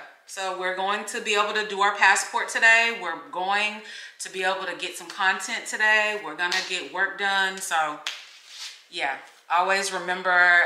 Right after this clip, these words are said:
ladies, gentlemen, you can define your day. You can wake up and have the day that you want to have because your mind is stronger than your emotions. Always remember that.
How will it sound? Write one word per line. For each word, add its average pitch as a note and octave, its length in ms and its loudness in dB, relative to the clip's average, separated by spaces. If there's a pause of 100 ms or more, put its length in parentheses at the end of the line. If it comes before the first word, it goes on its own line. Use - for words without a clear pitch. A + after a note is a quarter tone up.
(220)
ladies, F#3 640 -2
gentlemen, F3+ 480 -4
you E3 180 -10
can F3 320 -10
define E3 760 -4
your D3+ 280 -10
day. D3 460 -6 (300)
You D#3+ 200 -10
can F3+ 320 -6
wake E3 240 -2
up E3 200 2
and D#3 120 -10
have D#3+ 280 0
the D3 80 -14
day D#3+ 220 -6
that C#3+ 180 -12
you E3 220 -16
want D3+ 240 -8
to - 160 -14
have C#3 480 -2 (300)
because D3 560 -6 (560)
your D3+ 220 -12
mind E3 600 4 (320)
is C#3 140 -12
stronger D#3+ 680 -4
than D3 140 -12
your C#3+ 120 -10
emotions. C3+ 680 -12 (1080)
Always D#3 200 -4
remember C3+ 260 -10
that. - 160 -18